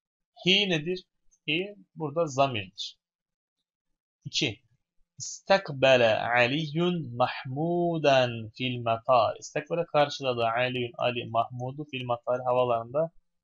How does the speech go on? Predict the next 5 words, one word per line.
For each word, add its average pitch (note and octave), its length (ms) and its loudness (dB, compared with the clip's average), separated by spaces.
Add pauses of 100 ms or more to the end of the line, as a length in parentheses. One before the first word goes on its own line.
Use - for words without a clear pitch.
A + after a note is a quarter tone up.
(260)
karşıladı. A#2 420 0
Hava D#3+ 340 8
alanında E3+ 600 4
ne? A#2+ 460 0 (1120)
İstakbele. - 560 -16